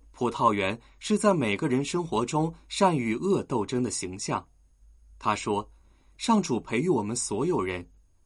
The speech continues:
我们就好像好葡萄园的一个枝条，敌人却总是来毁灭我们。这是你们，我和我们所有人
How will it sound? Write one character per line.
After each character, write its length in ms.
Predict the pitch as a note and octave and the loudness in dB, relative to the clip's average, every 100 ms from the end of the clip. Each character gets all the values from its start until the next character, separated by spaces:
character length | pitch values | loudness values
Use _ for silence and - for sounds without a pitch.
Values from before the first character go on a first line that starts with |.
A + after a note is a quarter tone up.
| _ _ - - | _ _ -18 -2
我 180 | A#2+ | 2
们 240 | G2+ G2 B2+ - _ | 2 0 -4 -8 _
就 140 | - - | -2 0
好 220 | - A#2 | 2 0
像 360 | - F3 D3+ - | 2 0 0 -4
好 220 | - A2 | -4 -4
葡 200 | F#2 B2 | -2 -2
萄 220 | B2 D#3+ | 0 2
园 160 | A2 F#2+ | 0 0
的 80 | B2 | -2
一 140 | G2 | -2
个 100 | C#3+ | -4
枝 240 | A#2+ - F3+ | -4 -4 -4
条， 400 | - F#2 F#2+ - _ _ _ - - _ _ _ | -4 -8 -8 -14 _ _ _ -20 -20 _ _ _
敌 120 | D#3 | 0
人 320 | G3 E3 F#3+ - - - | 2 2 0 -4 -18 -4
却 200 | - A3 | 0 0
总 300 | - G#2 G2 | 2 -2 -2
是 180 | - | -2
来 160 | A#2+ G#2 | 0 0
毁 240 | B2 G#2 | 0 0
灭 160 | F#2+ B2+ | 2 2
我 200 | A2+ F2+ | 0 -2
们。 260 | F2+ F2+ G2+ _ _ - - _ _ _ - - | -4 -10 -14 _ _ -20 -20 _ _ _ -20 -4
这 140 | C3+ | 0
是 160 | B2+ C3 | 2 2
你 220 | A2 F#2+ | 0 -2
们， 340 | F#2 F#2+ C3+ - - _ - | -2 -4 -6 -14 -20 _ 0
我 200 | B2 B2 | 6 6
和 140 | A#2+ | 6
我 220 | F#3+ D3+ G#2+ | 2 4 2
们 120 | C3 | 0
所 320 | - A2+ C#3 | -2 -2 0
有 160 | F#3 A2+ | 2 0
人 280 | G2+ B2 | 0 -2